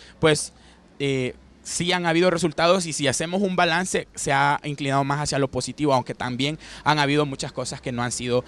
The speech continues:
pues, como estudiantes, nosotros hemos visto que hay cosas que, pues, no necesariamente han sido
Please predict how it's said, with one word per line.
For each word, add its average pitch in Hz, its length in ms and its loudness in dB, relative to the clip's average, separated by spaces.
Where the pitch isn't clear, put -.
pues, 151 300 2
como 185 220 8
estudiantes, 170 880 2
nosotros 156 400 0
hemos 156 200 4
visto 156 240 2
que 156 100 0
hay 143 40 0
cosas 147 300 -2
que, 147 100 -2
pues, 143 220 0
no 170 160 4
necesariamente 165 920 -2
han 151 140 -2
sido 147 420 2